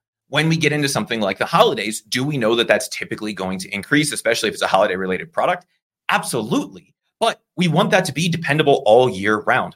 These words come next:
I don't want all of my revenue to be dependent on my Q four doing really well if I can avoid it, especially if it's being reliant on a single product, even more so if we are falling victim to the first few things that we're talking about. We're chasing trends, right?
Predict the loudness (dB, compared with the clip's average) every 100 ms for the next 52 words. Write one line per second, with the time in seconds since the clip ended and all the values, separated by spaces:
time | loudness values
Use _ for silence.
0 | 0 0 2 2 2 2 0 0 0 6
1 | 8 8 4 2 2 4 4 2 0 -6
2 | -4 -2 0 0 2 2 2 2 4 2
3 | 0 -6 -4 0 2 2 0 0 -2 -2
4 | -4 -2 -2 -2 -6 _ _ -8 -2 -2
5 | -2 -6 -4 -6 -6 -12 _ _ -4 -2
6 | 0 0 2 0 0 -4 -8 _ -6 -2
7 | 0 2 2 2 0 -4 -2 0 2 0
8 | -4 -4 -4 -4 -2 0 -2 -8 _ _
9 | _ _ -2 0 2 2 2 0 0 0
10 | -2 -2 -6 -4 -4 -2 0 2 2 4
11 | 4 4 2 2 0 0 -2 -2 -2 -2
12 | 0 0 4 2 4 0 0 2 2 2
13 | 2 2 2 0 0 -2 -2 -4 0 0
14 | 0 -6 -6 0 0